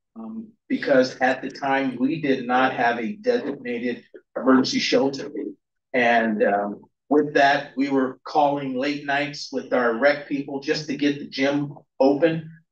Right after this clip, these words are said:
Um, but we didn't have really lights.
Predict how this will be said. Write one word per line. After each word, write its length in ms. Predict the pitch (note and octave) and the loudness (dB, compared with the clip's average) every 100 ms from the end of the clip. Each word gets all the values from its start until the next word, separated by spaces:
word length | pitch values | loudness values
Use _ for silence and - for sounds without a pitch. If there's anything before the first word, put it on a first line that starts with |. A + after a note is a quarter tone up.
| _ - | _ -10
Um, 400 | - A2+ - - _ | -6 -6 -6 -12 _
but 260 | C3+ B2 A#2+ | 2 2 2
we 140 | C#3+ | 2
didn't 180 | E3 D3 | 2 2
have 340 | C#3 C3+ B2+ - _ _ | 2 2 0 -8 _ _
really 240 | C#3+ C#3 C3 | -4 0 2
lights. 680 | B2 B2+ D#3 - - - | 4 2 2 -4 -14 -18